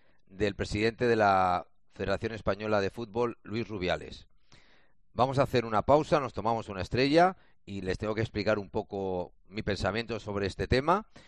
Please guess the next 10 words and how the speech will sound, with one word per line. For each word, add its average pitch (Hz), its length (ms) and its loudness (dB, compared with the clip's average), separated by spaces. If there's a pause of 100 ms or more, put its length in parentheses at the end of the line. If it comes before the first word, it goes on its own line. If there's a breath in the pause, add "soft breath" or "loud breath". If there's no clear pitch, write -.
(260 soft breath)
Luego 120 260 0
escucharemos 110 680 -2
a 95 200 2
Luis 113 180 -4
García 104 480 2
a 85 40 0
la 92 100 2
rueda 101 240 0
de 98 80 0
prensa 107 520 0